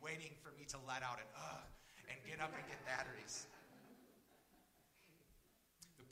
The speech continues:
point is that trying to walk wisely after Christ without the Holy Spirit is like trying to turn on the T V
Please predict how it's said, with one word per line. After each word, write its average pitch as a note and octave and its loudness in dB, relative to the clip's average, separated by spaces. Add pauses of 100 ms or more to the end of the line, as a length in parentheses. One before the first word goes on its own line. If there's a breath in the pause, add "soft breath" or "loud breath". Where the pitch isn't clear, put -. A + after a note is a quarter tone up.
point E3+ 0 (1200)
is D3 4
that C#3 2 (320)
trying D#3+ 6 (160)
to D3 0 (160)
walk C3+ 6
wisely B2 4
after G#2+ -2
Christ - -2 (540)
without C#3 8
the C3+ 0
Holy B2+ -2
Spirit A#2 0 (1000)
is - -2
like A#2+ 2
trying C3+ 4
to B2+ -6
turn C3 0
on A#2+ 0
the A#2+ -4
T A2+ -2
V G#2+ -6